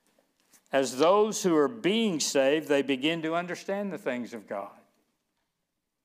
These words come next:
God takes away their heart of stone and gives them a heart of flesh. He renews their will,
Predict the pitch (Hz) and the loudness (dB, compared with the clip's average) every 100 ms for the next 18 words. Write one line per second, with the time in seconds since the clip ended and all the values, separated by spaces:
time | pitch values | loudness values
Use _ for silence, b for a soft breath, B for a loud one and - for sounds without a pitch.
0 | _ _ _ _ _ _ _ _ _ _ | _ _ _ _ _ _ _ _ _ _
1 | _ _ _ _ _ _ _ _ - b | _ _ _ _ _ _ _ _ -20 b
2 | b - 127 127 123 - 135 - 147 147 | b -2 2 4 2 0 0 0 2 2
3 | 151 156 143 156 165 185 - - 156 165 | 2 2 4 4 2 -4 -6 0 2 2
4 | 170 151 131 156 135 160 156 151 165 156 | -2 -4 -2 -2 -2 -6 -2 -2 -2 -4
5 | - 165 131 104 - - - _ _ _ | -6 -2 -2 -4 -10 -20 -20 _ _ _
6 | _ _ _ _ _ _ _ _ _ _ | _ _ _ _ _ _ _ _ _ _
7 | _ _ _ _ _ _ _ _ 147 147 | _ _ _ _ _ _ _ _ 0 2
8 | 147 143 139 156 170 185 143 127 156 156 | 4 2 2 2 2 0 -2 0 2 2
9 | 147 175 175 143 117 | 0 0 2 2 0